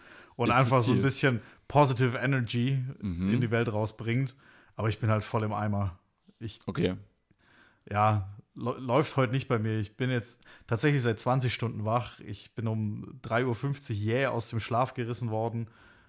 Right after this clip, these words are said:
Speaker 2: Mhm.
Speaker 1: Ähm, ich durfte Shuttle zum Flughafen spielen, richtig toll. So Leute, die zum
Speaker 2: <clears throat>
Speaker 1: Flughafen fahren, also bucklige Verwandtschaft, kann man mal
Speaker 2: <laughs>
Speaker 1: sagen.
Speaker 2: Können
Speaker 1: Ja,
Speaker 2: die
Speaker 1: in dem
Speaker 2: nicht
Speaker 1: Fall
Speaker 2: Taxi fahren?
Speaker 1: In dem Fall, ja,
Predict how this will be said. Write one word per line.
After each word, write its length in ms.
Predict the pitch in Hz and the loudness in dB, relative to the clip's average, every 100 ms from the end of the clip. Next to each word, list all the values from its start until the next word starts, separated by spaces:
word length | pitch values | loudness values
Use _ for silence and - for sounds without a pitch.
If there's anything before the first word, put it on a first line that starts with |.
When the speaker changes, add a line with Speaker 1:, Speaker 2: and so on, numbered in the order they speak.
| _ - | _ -6
Speaker 2:
Mhm. 80 | |
Speaker 1:
Ähm, 320 | 113 113 120 117 | 0 2 0 -2
ich 160 | 113 _ - | -10 _ -6
durfte 400 | 120 - 117 110 - - 127 | -6 -2 -4 -4 -10 -14 -8
Shuttle 340 | - 123 120 | -4 -2 -2
zum 220 | - 117 | -2 -6
Flughafen 440 | 107 139 127 120 113 | -4 -2 2 2 0
spielen, 320 | - 123 117 | -4 -2 -2
richtig 320 | 117 123 117 | -2 -4 -4
toll. 380 | - 127 131 127 _ _ _ _ | 2 2 2 -2 _ _ _ _
So 40 | 117 | -2
Leute, 280 | 117 127 131 | 4 4 4
die 80 | |
zum 120 | 143 107 | 2 2
Speaker 2:
<clears throat> 0 | |
Speaker 1:
Flughafen 440 | 131 123 120 113 | 0 2 2 2
fahren, 260 | 104 123 120 | -2 -2 0
also 380 | 107 107 101 120 _ - - - - _ _ _ _ - | -2 -4 -4 -8 _ -20 -20 -20 -20 _ _ _ _ -6
bucklige 340 | 139 135 117 | -2 2 2
Verwandtschaft, 640 | 110 107 127 135 135 - | 2 0 0 0 -4 -6
kann 160 | - 123 | -6 -2
man 100 | 120 | -2
mal 340 | 120 120 120 117 - | -2 -4 -6 -10 -18
Speaker 2:
<laughs> 160 | - - | -20 4
Speaker 1:
sagen. 400 | 156 113 123 135 135 - - - - 123 - - - - - 85 - - - - - - - - | 6 8 4 -2 -8 -12 -16 -16 4 6 6 2 -8 -8 -8 -12 -14 -16 -18 -18 -18 -18 -20 2
Speaker 2:
Können 200 | 98 117 | 6 12
Speaker 1:
Ja, 80 | 147 | 12
Speaker 2:
die 60 | |
Speaker 1:
in 40 | 147 | 12
dem 40 | |
Speaker 2:
nicht 100 | 165 | 8
Speaker 1:
Fall 100 | 160 | 10
Speaker 2:
Taxi 280 | 147 - 196 | 6 8 4
fahren? 500 | 175 175 165 147 98 - _ _ _ - | 6 6 6 4 0 -4 _ _ _ -4
Speaker 1:
In 120 | 127 | 2
dem 140 | 127 165 | 6 6
Fall, 180 | 147 123 | 6 2
ja, 200 | 127 | 4